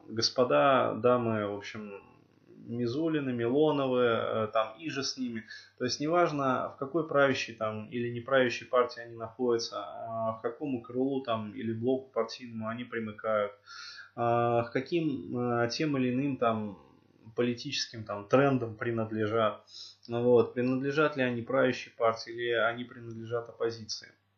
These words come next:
В общем, ситуация, э, здесь следующая, что, э, государство использует их, именно правящая вот, э, клика государственная,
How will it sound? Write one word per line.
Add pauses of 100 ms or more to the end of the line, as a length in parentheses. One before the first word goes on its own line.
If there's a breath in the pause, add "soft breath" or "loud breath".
(580)
В
общем,
ситуация,
э,
здесь
следующая, (400 loud breath)
что,
э,
государство (120)
использует
их,
именно
правящая
вот,
э,
клика
государственная,